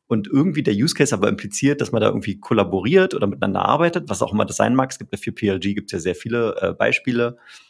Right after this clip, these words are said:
Und auf einmal ist dann noch der Nutzer zwei, Nutzer drei, Nutzer vier und auf einmal hast du irgendwie eine, eine, eine, eine Penetration in dem Account, ohne aktiv überhaupt mal verkauft zu haben. Einfach weil es,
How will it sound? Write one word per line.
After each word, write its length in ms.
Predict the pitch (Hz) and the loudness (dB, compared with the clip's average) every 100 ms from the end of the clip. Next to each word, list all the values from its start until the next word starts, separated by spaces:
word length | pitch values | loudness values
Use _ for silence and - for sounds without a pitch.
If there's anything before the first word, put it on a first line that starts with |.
| _ _ | _ _
Und 260 | - 107 101 | -2 0 0
auf 120 | - | 0
einmal 380 | 110 117 113 110 | 2 4 4 4
ist 120 | - | 2
dann 120 | 107 | 2
noch 140 | 98 98 | 2 0
der 140 | 101 | -2
Nutzer 300 | 101 - 92 | -4 -4 -8
zwei, 320 | - 156 165 | 0 2 4
Nutzer 240 | 151 101 98 | 2 2 0
drei, 220 | 101 123 | 2 0
Nutzer 240 | 110 104 | 0 -2
vier 380 | - - 165 170 | -6 -2 0 2
und 120 | - | 0
auf 120 | - - | -2 0
einmal 440 | 113 110 110 101 | 2 4 2 0
hast 200 | 104 - | -4 -4
du 180 | 110 107 | -2 0
irgendwie 500 | 101 101 101 101 98 | -2 -2 -2 -2 -4
eine, 220 | 104 98 - _ - | 0 -2 -2 _ -14
eine, 400 | - 107 - - - - _ | -8 -4 -4 -6 -12 -20 _
eine, 260 | - 95 - _ | -2 -2 -2 _
eine 120 | 98 | -12
Penetration 640 | - 113 - 107 - 151 | -4 -4 0 0 2 2
in 100 | - | 4
dem 160 | 104 101 | 2 2
Account, 480 | - - 202 240 - | -2 -2 0 0 -2
ohne 300 | 120 117 - | -2 -2 -4
aktiv 400 | - - 117 - | -8 -10 -10 -6
überhaupt 300 | 101 98 - | -4 -4 -4
mal 80 | 95 | -6
verkauft 400 | - - 98 - | -4 -4 -4 -6
zu 160 | - | -14
haben. 280 | 76 78 - _ | -14 -16 -20 _
Einfach 260 | - - 104 | -4 -4 -2
weil 140 | 107 | 0
es, 200 | 104 104 | 0 0